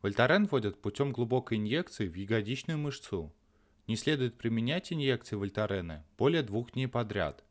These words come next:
При необходимости лечение можно продлить вольтареном в форме таблеток или ректальных суппозиториев. При проведении внутримышечной инъекции для того, чтобы избежать повреждения нерва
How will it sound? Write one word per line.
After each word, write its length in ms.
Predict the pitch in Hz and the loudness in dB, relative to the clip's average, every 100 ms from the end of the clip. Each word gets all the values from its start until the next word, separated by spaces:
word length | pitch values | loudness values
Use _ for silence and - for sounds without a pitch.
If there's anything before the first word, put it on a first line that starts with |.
| _ _ _ _ _ | _ _ _ _ _
При 140 | - 117 | -6 0
необходимости 800 | 131 131 127 120 190 196 - 90 | 0 2 2 4 2 2 -2 -8
лечение 500 | 85 104 - 170 160 | -4 -4 0 0 2
можно 320 | 117 123 139 | 0 0 -4
продлить 500 | - 117 107 131 113 | -4 -4 -2 -4 -2
вольтареном 680 | 110 113 110 143 180 113 82 | -4 2 2 2 0 -2 -2
в 20 | |
форме 240 | 123 147 | -2 -2
таблеток 640 | - 160 127 98 82 - - _ _ _ | 0 0 2 -2 -2 -8 -14 _ _ _
или 180 | - 143 | -2 0
ректальных 540 | 139 120 123 156 170 - | 0 0 2 2 2 -4
суппозиториев. 800 | - 117 143 - 110 82 78 69 _ _ _ _ _ _ _ - | -6 -4 -4 -2 -2 -2 -4 -10 _ _ _ _ _ _ _ 0
При 100 | 123 | 0
проведении 680 | - 131 143 139 156 123 107 | 4 2 2 2 2 4 0
внутримышечной 960 | 113 120 139 139 135 - - 127 120 | 0 0 2 2 0 -2 -6 -2 0
инъекции 680 | 131 156 196 - 104 80 - | 0 -2 -2 -4 -6 -6 -8
для 100 | 110 | -6
того, 280 | 113 131 131 | 2 4 4
чтобы 320 | - 113 107 | 2 0 2
избежать 460 | 113 117 135 131 101 | 0 0 2 2 0
повреждения 640 | 104 110 123 120 120 110 | -2 -2 -2 2 2 4
нерва 480 | 120 123 101 82 78 | 2 0 0 -2 -10